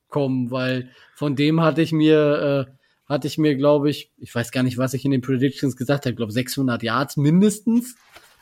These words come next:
Ähm, gekommen sind letzten Endes hundert. Ähm, man könnte auch, wenn man den finanziellen Gesichtspunkt einnimmt, Mike Gesicki nennen, aber, ähm,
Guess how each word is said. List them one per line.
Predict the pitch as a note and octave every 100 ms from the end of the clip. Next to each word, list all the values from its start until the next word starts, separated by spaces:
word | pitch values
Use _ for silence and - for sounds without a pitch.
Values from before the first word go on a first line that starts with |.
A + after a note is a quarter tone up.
| - -
Ähm, | D3 D3 C#3+ - -
gekommen | - C3+ E3+ E3+ F3
sind | E3 D3+
letzten | D#3+ E3 -
Endes | E3 D3+ -
hundert. | D#3+ F#3+ A3+ A#3+ - _ _ _ _ -
Ähm, | C#3 C3 B2+ _ _
man | B2 C#3
könnte | - E3+ G3+ G#3+ G3
auch, | F#3 G3 F#3 - -
wenn | - D#3 D3+
man | D#3 D#3
den | D#3
finanziellen | D#3+ D3+ D3 D#3 D#3
Gesichtspunkt | D#3 D3 D#3 D#3+ - D#3 D3 - -
einnimmt, | - A#2+ D3+ D3+ D3 - _ - _ _
Mike | D#3+ D#3+ D#3+
Gesicki | D#3+ C#3 F3 G#3 G3 G3 - -
nennen, | B3 G3+ E3+ F3 F#3+ A3 A#3 A3+ _ _
aber, | D3 C#3 C#3 C#3 C#3 C#3 C#3+
ähm, | C#3 C3+ B2+